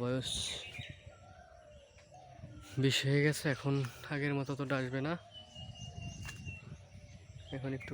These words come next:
কম কম আসবে। এই যে এইগুলো এইভাবে নামিয়ে দিতে হবে।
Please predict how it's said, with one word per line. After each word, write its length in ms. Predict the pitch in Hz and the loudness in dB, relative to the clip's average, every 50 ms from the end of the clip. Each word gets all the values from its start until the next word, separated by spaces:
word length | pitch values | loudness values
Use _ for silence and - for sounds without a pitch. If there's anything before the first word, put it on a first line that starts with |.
| 127 | -4
কম 120 | - 143 139 143 135 | 0 0 0 2 2
কম 100 | 147 135 131 127 | 2 4 4 2
আসবে। 240 | 120 117 120 135 147 156 - - - - - - - - - - - - - - - - - - - - - - - - - - - - - - - - - 147 | 2 2 0 0 -2 -2 -6 -12 -14 -16 -16 -16 -16 -16 -16 -16 -14 -14 -14 -14 -14 -16 -16 -16 -16 -16 -16 -14 -14 -14 -14 -16 -14 -14 -8 -4 -4 0 2 4
এই 80 | 135 135 135 | 4 4 4
যে 80 | 135 139 - - - - - - - - - - - - - - - - - - - - - - | 2 0 -2 -6 -12 -14 -14 -14 -10 -10 -10 -10 -10 -10 -10 -10 -10 -12 -14 -16 -16 -10 -4 0
এইগুলো 320 | 151 147 147 143 143 143 285 277 | 0 2 2 2 2 2 2 2
এইভাবে 280 | 139 139 139 139 139 139 139 - - - - - - - - - - - - - - - - - - - | 2 2 2 4 4 4 2 2 -2 -6 -10 -10 -12 -12 -12 -12 -12 -14 -16 -16 -18 -20 -20 -16 -4 -2
নামিয়ে 340 | 160 151 147 143 143 143 147 139 135 | 0 2 4 4 4 4 4 4 2
দিতে 180 | 135 - - 131 131 | 0 -2 -2 -2 0
হবে। 220 | 135 127 135 151 | 0 0 0 -2